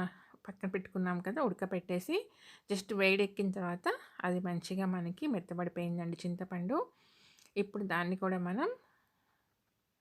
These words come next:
నీళ్ళేం వేయక్కర్లేదండి, already నీళ్ళలోనే ఉంది కాబట్టి అది కూడా మనం పిసికేసి రసం తీసుకుందాం. ఇప్పుడు చూడండి, ఈ రసం సరిపోతుంది మనకి, ఇంకా ఎక్కువ పుల్లగా ఉన్నా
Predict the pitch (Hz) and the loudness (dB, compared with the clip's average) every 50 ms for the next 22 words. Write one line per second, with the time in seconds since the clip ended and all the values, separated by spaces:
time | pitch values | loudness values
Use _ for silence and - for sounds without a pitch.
0 | _ _ _ _ _ _ _ _ _ _ _ _ _ _ _ _ _ _ 214 208 | _ _ _ _ _ _ _ _ _ _ _ _ _ _ _ _ _ _ 4 6
1 | 208 208 214 208 208 208 196 180 170 175 175 175 180 180 _ - 175 170 170 170 | 6 6 6 6 4 4 4 2 2 4 4 2 2 0 _ -2 0 0 2 2
2 | 170 175 185 190 180 170 175 175 175 170 180 175 175 175 175 175 185 180 180 180 | 2 2 2 2 2 2 2 2 0 0 0 0 2 0 2 2 2 2 2 2
3 | 175 180 180 175 170 165 185 - 190 180 170 180 165 170 - - 302 403 523 - | 2 2 0 0 0 -2 -2 0 0 0 0 -2 -6 -6 -4 -2 -2 -2 -2 -4
4 | _ _ _ _ _ _ _ _ _ _ _ _ _ _ _ _ _ _ _ _ | _ _ _ _ _ _ _ _ _ _ _ _ _ _ _ _ _ _ _ _
5 | _ _ _ _ _ _ _ _ _ - - 214 202 202 202 202 202 190 190 185 | _ _ _ _ _ _ _ _ _ 0 2 2 2 2 2 0 0 2 2 2
6 | 185 254 294 302 - 190 190 - 185 190 185 180 - 254 220 180 165 - 190 185 | 2 2 0 0 0 0 0 0 -2 0 0 0 0 0 0 0 0 0 -2 0
7 | 185 180 175 - - - 175 170 170 170 170 170 170 165 165 - 170 - - 185 | 0 0 -2 -2 -4 -6 -4 -4 -2 -2 -2 -2 -4 -6 -6 -10 -12 -6 -4 -4
8 | 180 175 175 170 170 208 233 226 202 196 180 175 - 185 185 190 185 175 165 165 | -2 -2 -2 -2 0 0 0 2 2 2 0 0 2 0 0 0 0 -4 -6 -2
9 | - - - - 165 170 170 165 165 170 165 165 - 165 165 - 196 180 170 - | -4 -4 -4 -2 -4 -4 -2 -2 -2 -4 -4 -6 -6 -8 -6 -4 -4 -4 -4 -4
10 | - 185 185 190 - 165 165 165 165 170 165 170 160 165 214 | -6 -8 -6 -4 -4 -4 -2 -2 -2 -2 -2 -2 -2 -2 -2